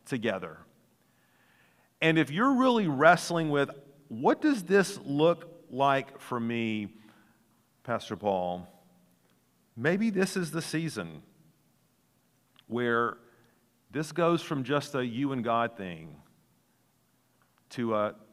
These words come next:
"This is me and the family of God" thing. And you, you heard the announcement with all the opportunities and groups and relationships and Bible studies where this, you know, the fall is a natural season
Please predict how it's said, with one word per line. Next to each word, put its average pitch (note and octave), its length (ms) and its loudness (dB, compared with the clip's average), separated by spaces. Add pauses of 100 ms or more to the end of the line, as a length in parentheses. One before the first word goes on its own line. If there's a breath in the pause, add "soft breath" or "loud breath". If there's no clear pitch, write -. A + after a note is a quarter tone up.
(140)
"This C#3 160 -10
is B2 180 -8
me A#2+ 280 -2
and A2 100 -2
the G2 60 -6
family G2+ 400 -6
of F2 100 -12
God" D#2+ 320 -10
thing. C#2 300 -20 (1400)
And B2+ 140 -2
you, E3 180 -4
you D3+ 200 -4
heard D#3 340 0
the C#3+ 100 -2
announcement B2 640 0
with G#2+ 140 -2
all A#2+ 200 4
the B2 220 -4 (500 soft breath)
opportunities A#2+ 720 0
and A#2 100 -4
groups A#2 360 0
and A#2 80 -4
relationships A2+ 840 -2
and G#2 240 -6 (220)
Bible A#2+ 320 4
studies A2+ 720 -2 (1400)
where C3+ 160 2
this, F#3 520 2
you D3+ 80 0
know, D3 40 6
the C#3+ 100 4
fall F3 400 4
is B2+ 120 0
a A#2 80 4
natural C#3+ 580 0
season G2+ 680 -8